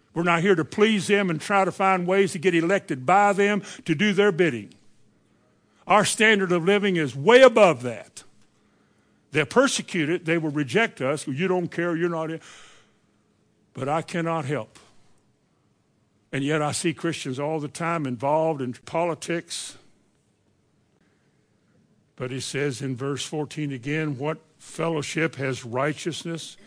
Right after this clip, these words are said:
with unrighteousness? And what communion has light with darkness? Saved and an unsaved person? And what concord or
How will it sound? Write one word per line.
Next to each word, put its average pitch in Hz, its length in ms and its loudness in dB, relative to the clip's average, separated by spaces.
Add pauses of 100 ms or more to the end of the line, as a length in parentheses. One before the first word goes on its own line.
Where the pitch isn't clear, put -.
(240)
with 131 160 -6
unrighteousness? 160 1000 -4 (2000)
And 123 140 -8
what 147 200 -6
communion 180 640 0
has 143 380 -6
light 151 420 -2
with 127 180 -8
darkness? 175 680 -4
Saved 170 480 -4
and 127 180 -6
an 131 60 -4
unsaved 170 440 -4
person? 185 440 -6 (1120)
And 123 120 -12
what 165 180 -4
concord 180 800 -2
or 123 240 -6